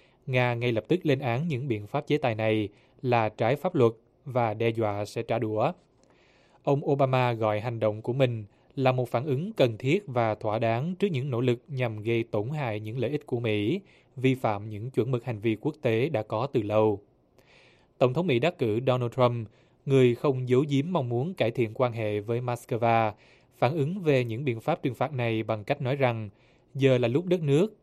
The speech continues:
chuyển sang những điều lớn lao hơn và tốt đẹp hơn. Và ông nói rằng ông vẫn có những nghi ngờ về sự can dự của Nga trong cuộc bầu cử. Ông Trump hôm thứ Năm cũng cho biết ông sẽ họp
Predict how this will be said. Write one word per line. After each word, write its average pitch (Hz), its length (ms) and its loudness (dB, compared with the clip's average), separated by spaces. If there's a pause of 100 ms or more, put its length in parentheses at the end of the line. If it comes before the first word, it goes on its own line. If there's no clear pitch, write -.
(100)
chuyển 110 240 -2
sang 123 320 0
những 110 140 -6
điều 117 200 2
lớn 107 240 0
lao 139 200 2
hơn 120 300 -2
và 107 200 0
tốt 139 240 -2
đẹp 110 180 -2
hơn. 117 360 0 (800)
Và 127 240 4
ông 139 200 0
nói 151 100 -2
rằng 131 320 -2 (320)
ông 139 300 0
vẫn 113 260 -2
có 180 100 -4
những 127 180 -4
nghi 139 100 -2
ngờ 117 300 0
về 110 220 0
sự 104 200 -6
can 120 260 -2
dự 104 180 -2
của 110 160 -6
Nga 120 360 0
trong 113 220 -2
cuộc 107 220 -6
bầu 107 140 -4
cử. 107 380 -4 (840)
Ông 139 180 0
Trump 123 320 2
hôm 120 180 -4
thứ 139 120 -4
Năm 135 260 -4
cũng 110 240 -10
cho 135 120 0
biết 117 260 4 (400)
ông 131 260 0
sẽ 120 200 -2
họp 120 240 -2